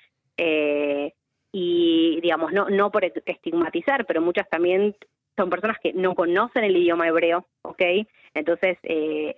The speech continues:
yo creo que en cuanto a la política de absorción sea mucho más, eh, o sea, po-, lo es, pero po-, poder llegar a esos sectores, digo,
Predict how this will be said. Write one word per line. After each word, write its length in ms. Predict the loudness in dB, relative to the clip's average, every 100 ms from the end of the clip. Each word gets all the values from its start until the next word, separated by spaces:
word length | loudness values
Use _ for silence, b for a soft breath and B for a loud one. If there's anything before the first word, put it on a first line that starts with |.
| -2
yo 80 |
creo 160 | 0 0
que 60 | 0
en 100 | 0
cuanto 240 | 0 0
a 20 |
la 140 | 0 0
política 680 | 2 2 2 2 0 2
de 80 | 2
absorción 640 | 0 -2 -4 0 0 2 -2 0
sea 140 | 0
mucho 300 | 0 0 2
más, 200 | 2 0 _ _ _ _ -6
eh, 360 | -2 -2 -4 -6
o 60 |
sea, 120 | -6 -2
po-, 160 | -4 -6 -6
lo 200 | 0 2
es, 160 | 2 0 -4
pero 420 | -2 0 0 0 -4
po-, 100 | -2
poder 300 | 0 2 2
llegar 180 | 0 0
a 20 |
esos 140 | 0 -2
sectores, 300 | -2 -2 0
digo, 200 | -2